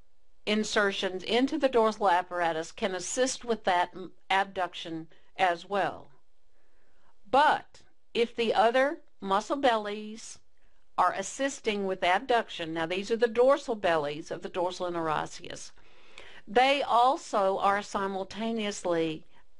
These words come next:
helping to extend the finger. We can see these insertions here that are pure abductors. In my view,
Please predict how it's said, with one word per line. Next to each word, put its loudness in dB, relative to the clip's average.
helping 0
to -6
extend -2
the -2
finger. -2
We -2
can 0
see 0
these 0
insertions -2
here -4
that 4
are 4
pure 2
abductors. -2
In 4
my 4
view, -4